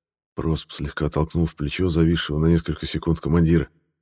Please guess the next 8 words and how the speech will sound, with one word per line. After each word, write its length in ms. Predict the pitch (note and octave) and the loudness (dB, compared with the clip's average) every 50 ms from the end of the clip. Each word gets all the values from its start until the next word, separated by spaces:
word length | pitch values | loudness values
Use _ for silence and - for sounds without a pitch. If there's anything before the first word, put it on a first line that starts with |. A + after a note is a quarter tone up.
| _ _ _ _ _ _ _ _ _ _ _ _ _ - | _ _ _ _ _ _ _ _ _ _ _ _ _ -6
Весь 320 | - D#2+ G#2+ A2+ G#2+ - - | 0 2 2 2 2 2 4
вид 220 | G#2 A2 - - | 2 2 2 2
пулеметчика 680 | - G#2+ G2+ G2 G2+ G#2 A2+ A2+ - - - - G2+ | 0 2 2 4 4 4 4 2 2 -2 -2 -2 0
выражал 360 | F#2+ F#2+ G2 G2 F2+ G#2 F#2+ | 2 4 2 4 4 4 2
собранность 560 | E2 - - G#2+ G#2 F2+ F#2+ F2 F2 E2 - - | 2 2 2 2 2 4 2 2 2 0 -2 0
и 40 | |
готовность 460 | D#2+ F#2 E2 - F#2+ F#2 F#2 F2 D#2 D2+ | 0 0 2 2 2 2 2 0 0 2
действовать. 540 | F2+ G2+ F#2+ E2 - D#2 C#2+ C2 - - | 2 2 2 2 -2 -6 -8 -8 -10 -18